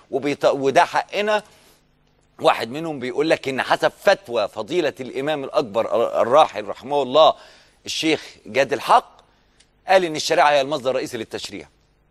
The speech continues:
ما هو التشريع يعني قانون. طب ما تيجوا نرجع للقانون. طب هل انا مح-، انا كان نفسي هؤلاء الضباط الحريصين كل الحرص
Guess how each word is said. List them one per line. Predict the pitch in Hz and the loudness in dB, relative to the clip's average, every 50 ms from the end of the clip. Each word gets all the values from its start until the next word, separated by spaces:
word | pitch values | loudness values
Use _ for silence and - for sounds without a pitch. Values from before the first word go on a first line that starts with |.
| _ _ - | _ _ 0
ما | 123 | 2
هو | 135 | 2
التشريع | 139 - 151 143 - 180 208 208 | 2 2 -2 -2 2 4 4 6
يعني | 208 196 175 156 139 | 6 6 4 4 2
قانون. | - - 117 123 139 185 185 131 76 65 - _ _ _ _ _ _ _ _ _ _ _ _ _ _ _ _ _ _ _ _ | 0 -2 -2 -2 0 -2 -4 -4 -6 -10 -18 _ _ _ _ _ _ _ _ _ _ _ _ _ _ _ _ _ _ _ _
طب | 123 123 | -2 0
ما | 135 151 | 0 0
تيجوا | 156 - 220 233 233 | 0 0 -2 -2 0
نرجع | 247 240 208 - 151 135 | 0 2 4 4 4 4
للقانون. | 151 147 135 - - 123 123 139 160 160 139 107 90 - - - _ _ | 2 0 -2 0 2 2 2 2 0 -2 -4 -6 -8 -12 -20 -20 _ _
طب | - 131 110 | 0 2 2
هل | 117 170 214 240 262 | 4 4 4 4 4
انا | 262 262 262 240 | 2 2 2 0
مح-، | 202 175 123 - - 123 160 - - _ _ _ - _ _ _ - - - - | 0 -2 -2 -4 -6 -8 -10 -10 -12 _ _ _ -20 _ _ _ -20 -6 -2 0
انا | 143 156 147 | 0 0 0
كان | - 170 170 180 | 0 0 0 0
نفسي | 220 233 - - - 180 165 143 - | 0 -2 -2 -4 -4 -2 0 0 0
هؤلاء | - 92 120 139 - 131 139 160 180 123 165 | 2 2 2 2 4 4 4 4 4 2 0
الضباط | 131 98 120 127 104 87 143 127 107 - - - _ _ _ _ - | -4 -4 -4 -6 0 2 4 4 4 2 -2 -16 _ _ _ _ 0
الحريصين | 113 107 92 - 131 151 147 143 139 131 - - 135 113 71 - _ _ - - _ _ _ _ _ | 0 0 -2 0 0 0 0 0 -2 -8 -10 -10 -12 -12 -12 -16 _ _ -20 -20 _ _ _ _ _
كل | - 190 180 147 143 | -4 -2 2 2 2
الحرص | 135 - - - 123 101 - - - - - | 2 2 0 -2 -4 -4 -4 -6 -12 -14 -14